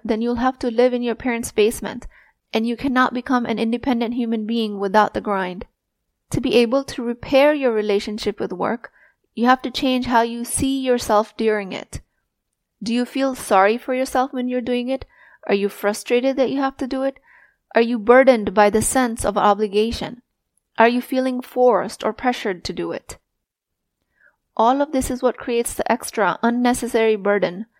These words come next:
that you're adding onto your original work. Your body is designed not only to withstand hard work, it's designed to grow and thrive because of it. What your body and mind are not designed to do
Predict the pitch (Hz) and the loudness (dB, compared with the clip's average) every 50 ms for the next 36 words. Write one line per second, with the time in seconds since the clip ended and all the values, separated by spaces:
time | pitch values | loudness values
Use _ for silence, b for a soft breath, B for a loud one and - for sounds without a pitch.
0 | _ _ _ _ _ _ 214 202 214 220 220 - - 220 226 233 240 240 220 - | _ _ _ _ _ _ 0 2 4 4 4 6 6 4 4 4 2 0 0 0
1 | 214 214 220 226 - 226 226 220 - - 208 202 214 220 214 233 226 220 202 185 | 0 0 0 -2 -2 0 0 0 2 2 2 2 2 2 2 0 0 0 0 0
2 | 170 170 170 - - - - - _ _ _ _ _ _ _ _ _ - 254 247 | -2 -4 -6 -6 -8 -12 -20 -20 _ _ _ _ _ _ _ _ _ -8 0 0
3 | 220 185 180 220 220 240 262 302 311 - 294 285 285 285 - 254 233 247 226 220 | 0 4 6 6 6 6 4 2 0 0 0 -2 -2 0 -2 0 0 2 2 2
4 | 226 220 254 240 220 220 233 226 - - 226 247 247 254 285 285 277 - - 208 | 2 0 0 0 0 0 0 0 -2 -2 -2 -2 -2 -2 -4 -4 -4 -4 -2 -2
5 | 214 - - - - 247 247 262 277 277 277 254 254 208 180 170 190 196 170 202 | -2 -4 -4 -2 0 0 2 2 2 0 0 0 0 0 0 0 -2 -4 -4 -6
6 | - - b b b b b b b b _ - 226 - - 220 214 208 214 208 | -6 -12 b b b b b b b b _ -2 -2 0 0 0 0 2 0 0
7 | 220 233 240 240 - - - - 202 - - 220 233 233 220 202 - - 220 220 | 0 0 -2 -4 -6 -10 -14 -16 -6 -4 -2 -2 0 -2 -2 -4 -4 -4 -6 -6
8 | 226 - 208 196 208 208 220 - - 190 - - 214 208 247 - - - - - | -2 0 2 4 4 4 2 0 -2 -6 -4 -2 -4 -2 -2 -4 -6 -6 -10 -12
9 | - - _ _ _ _ _ _ _ _ _ _ _ _ - 226 233 - 240 240 | -18 -20 _ _ _ _ _ _ _ _ _ _ _ _ 0 0 2 2 2 0
10 | 226 196 208 220 226 240 254 269 240 - 247 226 226 220 214 214 220 220 233 226 | 2 4 6 6 6 6 4 2 0 0 0 -2 0 -2 -2 0 0 0 -2 0
11 | - - 196 190 190 196 214 254 311 - - 262 240 247 240 214 214 226 - 240 | 2 0 0 0 0 0 2 2 0 2 2 0 2 2 0 0 -2 -4 -6 -6
12 | 196 190 190 196 214 233 | -2 -2 0 0 0 -4